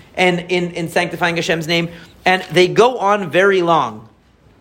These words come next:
And a lot of it is very complex poetry. A lot of times it rhymes. A lot of times it's tongue twisters in there. And there are a few of them before each Kedusha. Okay? Now, we, I wish we had the time to go through them because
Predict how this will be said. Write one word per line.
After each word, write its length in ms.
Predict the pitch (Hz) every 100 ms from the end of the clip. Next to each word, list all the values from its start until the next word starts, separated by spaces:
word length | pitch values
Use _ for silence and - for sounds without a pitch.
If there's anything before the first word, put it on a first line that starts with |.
| _
And 260 | 165 180 190
a 100 | 156
lot 260 | 165 175 220
of 120 | 233
it 80 | 202
is 180 | 165 139
very 380 | 131 175 214 214
complex 560 | - 147 - 175 180
poetry. 560 | - 139 151 160 226 240
A 60 |
lot 120 | 135 127
of 60 |
times 180 | 139 123
it 100 | 135
rhymes. 800 | 131 151 196 190 185 180 175 160
A 60 |
lot 160 | 123 123
of 100 | -
times 320 | 147 135 139
it's 280 | 127 147 -
tongue 340 | - 202 233
twisters 540 | 202 208 202 - 190 180
in 120 | 190
there. 320 | 185 185 180 - - -
And 180 | 185 196
there 160 | 202 202
are 140 | 185
a 40 | 165
few 320 | - 226 269
of 160 | 190
them 320 | 151 151 151 - - -
before 360 | 170 196 202
each 260 | 208 202 -
Kedusha. 480 | 190 165 - 143 - - _ _ _ _ -
Okay? 400 | 165 180 190 - -
Now, 400 | 175 175 - -
we, 300 | 156 202 214 -
I 120 | 170
wish 440 | 165 202 269 -
we 140 | 185 175
had 220 | 151 135
the 60 |
time 500 | 139 143 117 117 117 - _ - - -
to 100 | 156
go 220 | 156 170
through 220 | 165 147
them 160 | 170 196
because 300 | 170 165